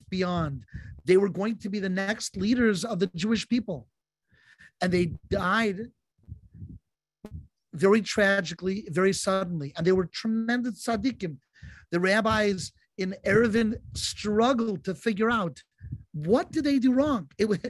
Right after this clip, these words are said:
it's so difficult to understand what they did wrong.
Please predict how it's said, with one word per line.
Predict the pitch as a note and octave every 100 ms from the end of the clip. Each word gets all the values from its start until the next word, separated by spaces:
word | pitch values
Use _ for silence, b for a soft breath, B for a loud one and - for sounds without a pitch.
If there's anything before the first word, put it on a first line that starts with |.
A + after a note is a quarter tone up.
| - B B -
it's | G3 -
so | A#3+ C4 D#4 A#3+ b b _
difficult | B3+ B3 B3+ G#3+ -
to | C4+
understand | A3+ G#3+ F#3+ - B3 B3+ G#3+ D#3 _ _ - -
what | - F#3 A3+
they | B3+
did | G#3+ A3
wrong. | A3+ B3+ B3+